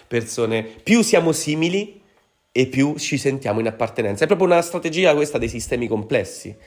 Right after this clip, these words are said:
è un, è un, dipende da un sistema gerarchico che ora qui non s-, non sto a spiegarvi. Quindi è fondamentale prima di tutto fare questo.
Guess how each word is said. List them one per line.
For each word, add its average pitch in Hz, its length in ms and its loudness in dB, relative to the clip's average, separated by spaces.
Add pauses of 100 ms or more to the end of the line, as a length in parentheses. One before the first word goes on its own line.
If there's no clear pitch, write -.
(260)
è 117 220 4
un, 123 340 2
è 113 140 2
un, 123 440 0
dipende 143 360 2
da 123 100 4
un 120 100 0
sistema 123 360 -4
gerarchico 101 640 -4
che 101 80 -4
ora 98 140 0
qui 104 140 -4
non 98 120 -6
s-, - 140 -18
non 104 120 -6
sto 101 200 -4
a 98 40 -2
spiegarvi. 95 680 -8 (1900)
Quindi 160 320 2
è 123 60 6
fondamentale 135 640 2
prima 117 200 0
di 113 100 0
tutto 147 280 -6
fare 98 220 -2
questo. - 480 -14